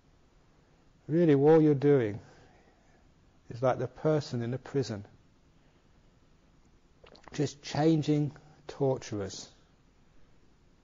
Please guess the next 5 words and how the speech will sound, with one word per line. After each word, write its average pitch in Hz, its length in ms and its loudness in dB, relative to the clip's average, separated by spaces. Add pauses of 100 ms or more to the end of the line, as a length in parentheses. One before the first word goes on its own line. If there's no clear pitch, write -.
(420)
changing 147 560 -2
cells 123 520 -4
within 113 300 -6
the 113 80 -8
prison. 104 420 -12